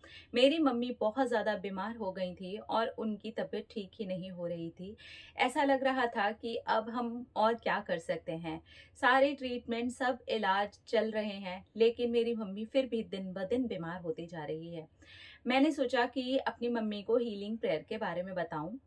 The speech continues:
मैंने उन्हें होओपोनोपोनो prayer करने के बारे में बताया, लेकिन उनकी इतनी हिम्मत नहीं थी कि वो होओपोनोपोनो prayer अपने लिए कर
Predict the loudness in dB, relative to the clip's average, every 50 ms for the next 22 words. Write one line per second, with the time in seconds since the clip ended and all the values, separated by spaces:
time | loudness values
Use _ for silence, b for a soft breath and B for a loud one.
0 | _ 0 0 2 2 2 2 0 0 -2 -2 -4 -2 -2 -2 0 -2 -2 -2 -2
1 | -4 -4 -4 -6 -8 -8 -8 -8 -8 -6 -6 -6 -6 -6 -8 -8 -8 -6 -6 -6
2 | -4 -4 -4 -4 -4 -6 -6 -6 -8 -6 -6 -6 -6 -4 -6 -8 -10 B B B
3 | B B B _ 10 10 10 12 6 4 4 0 -2 -2 -2 -2 -2 -2 -4 -8
4 | -10 -8 -8 -10 -8 -6 -6 -6 -4 -4 -4 -2 0 -2 -2 -2 -4 -6 -6 -4
5 | -4 -4 -4 -4 -6 -10 -10 -10 -12 _ -8 -8 -6 -6 -6 -6 -4 -4 -4 -4
6 | -4 -4 -6 -8 -8 -8 -8 -8 -8 -4 -4 -6 -4 -4 -6 -6 -6 -8 -10 -12
7 | -10 -8 -8 -6 -6 -8 -10 -8 -8 -8 -8